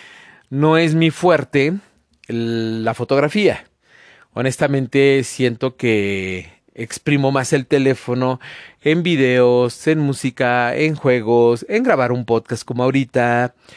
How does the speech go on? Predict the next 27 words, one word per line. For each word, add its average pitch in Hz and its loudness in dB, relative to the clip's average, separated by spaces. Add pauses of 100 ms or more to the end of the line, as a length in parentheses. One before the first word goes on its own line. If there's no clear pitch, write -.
(460)
Este, 113 -2
y 110 -8
bueno, 117 0
por 113 -2
eso 156 2
me 165 0
quedé 131 0
con 135 0
la 123 -2
terminal, 110 -4
pero 160 4
me 147 -2
ofrecieron 147 0 (600)
inclusive 117 -2
regresarme 107 -2
mi 107 -4
dinero, 131 -2
que 107 -10
eso - -6
habla 104 0
bien 98 -6
al 95 -8
menos 95 -10
de, 85 -14 (260)
de 107 -4
la 110 0
empresa. 156 -2